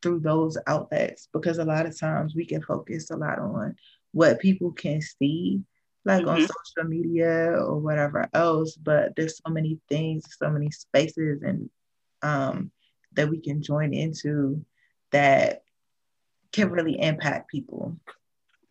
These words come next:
Speaker 2: Yes, definitely.
Speaker 1: Um, so what do you do to, like, take care of yourself in the midst of this, like, in the midst of, um, creating a brand and raising two children, being a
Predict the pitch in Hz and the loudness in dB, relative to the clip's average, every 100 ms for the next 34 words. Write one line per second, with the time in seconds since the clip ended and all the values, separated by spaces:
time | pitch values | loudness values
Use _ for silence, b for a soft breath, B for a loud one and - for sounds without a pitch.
0 | _ - _ - 107 - - - 175 160 | _ -20 _ 2 2 0 -8 -14 -4 0
1 | 143 - 135 117 101 - _ _ _ _ | 0 0 -8 -8 -12 -18 _ _ _ _
2 | _ _ _ _ _ b b _ - 196 | _ _ _ _ _ b b _ 2 4
3 | 202 196 202 175 196 269 269 - - 170 | 6 6 4 6 8 8 6 2 -4 -2
4 | 196 190 180 196 170 180 180 180 - 180 | 2 2 4 2 2 2 2 0 -2 0
5 | 175 170 - 170 - _ _ _ - 78 | 0 -2 -4 -8 -12 _ _ _ -2 0
6 | - - - 202 - - 175 185 170 170 | 0 -2 0 0 -2 0 4 4 2 -4
7 | - 165 160 170 165 160 170 - 160 160 | 0 -2 -2 -4 -4 -4 -4 -4 -2 -2
8 | 165 160 - 165 160 165 - 165 165 165 | -2 -6 -4 -4 -4 -6 -6 -4 -2 -4
9 | _ - _ _ - 165 160 - - - | _ -20 _ _ -2 0 0 -2 -4 -8
10 | _ _ - 185 165 147 165 170 170 160 | _ _ -6 -2 2 2 2 -2 -4 -4
11 | 160 151 - - 147 - 180 180 156 151 | -4 -6 -6 -4 -4 0 2 2 0 -2
12 | 135 123 127 - - 151 151 156 165 160 | -2 -2 -4 -6 -6 -4 0 -2 -2 -4
13 | 156 156 - - - 190 190 160 151 143 | -6 -6 -10 -10 -4 0 0 -2 -4 -4
14 | 147 151 151 143 139 | -4 -4 -4 -4 -6